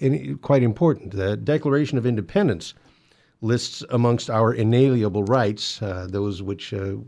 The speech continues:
with which men have been endowed by their Creator, the pursuit of happiness.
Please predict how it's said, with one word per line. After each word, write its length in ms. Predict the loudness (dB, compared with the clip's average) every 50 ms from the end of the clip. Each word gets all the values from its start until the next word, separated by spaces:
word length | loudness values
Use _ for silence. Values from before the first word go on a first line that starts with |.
| -18 _ _ -8
with 220 | -8 -6 -4 -4
which 180 | -4 -4 -2 -2
men 160 | -2 -2 -2
have 80 | -2
been 140 | -2 -2 -2
endowed 360 | -2 -2 -4 -4 -4 -4 -4
by 140 | -4 -4 -6
their 140 | -6 -8 -10
Creator, 560 | -12 -8 -4 0 0 0 2 2 0 -2 -2 -4 -12 -20 _ _
the 80 | -10 -6
pursuit 460 | -2 -2 -2 -2 0 0 -2 -2 0
of 120 | -2 -4 -4
happiness. 840 | -4 -4 -4 -4 -2 0 2 2 2 2 0 -4 -8 -12 -12 -14